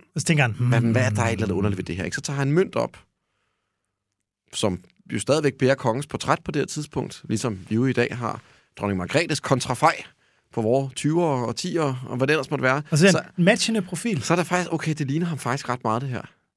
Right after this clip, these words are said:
Speaker 2: Kunne det være Ludvig den sekstende, der er på vej ud af landet på et tidspunkt, hvor han ikke har fået lov? Så han får slået alarm, og, øh,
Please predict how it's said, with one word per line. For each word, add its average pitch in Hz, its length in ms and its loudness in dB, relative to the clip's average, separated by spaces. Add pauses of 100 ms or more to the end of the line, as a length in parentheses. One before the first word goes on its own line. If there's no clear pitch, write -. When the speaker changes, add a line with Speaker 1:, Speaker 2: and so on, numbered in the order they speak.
(300)
Speaker 2:
Kunne 185 180 2
det 190 100 2
være 110 200 2 (360)
Ludvig 123 200 2
den 120 100 0
sekstende, 123 460 -2 (160)
der 101 60 2
er 101 60 0
på 123 100 -4
vej 113 220 2 (180)
ud 127 140 0
af 120 60 -2
landet 104 260 -2 (460)
på - 100 -6
et - 40 -6
tidspunkt, 117 320 -6
hvor 92 60 -4
han 87 80 -4
ikke 92 100 -4
har 101 40 -8
fået 95 140 -4
lov? - 140 -8 (1200)
Så 147 100 -2
han 175 160 4
får 202 80 0
slået 180 200 4
alarm, 143 480 0
og, 135 340 4
øh, 123 140 2